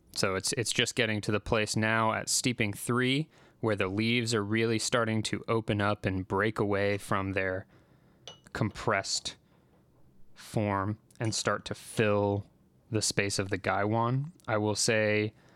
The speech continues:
let's talk about how much dry leaf I used, I guess. Um, as it's filling the space of the gaiwan, now that it's, now that it's wet and starting to open up, I will say it's kinda coming,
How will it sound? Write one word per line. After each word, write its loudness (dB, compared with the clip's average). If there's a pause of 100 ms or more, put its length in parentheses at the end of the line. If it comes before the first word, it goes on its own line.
(880)
let's 0
talk 0
about 2
how 0
much 0
dry 2
leaf 0
I 4
used, 0
I 2
guess. 0
Um, 2
as 2
it's -6
filling 2
the 2
space 0
of 0
the 2
gaiwan, 2
now 2
that 0
it's, -4 (880)
now 0
that 0
it's -4
wet -2 (240)
and 0
starting 2
to -2
open 0
up, 0
I 2
will 0
say 0
it's -4
kinda 0
coming, 2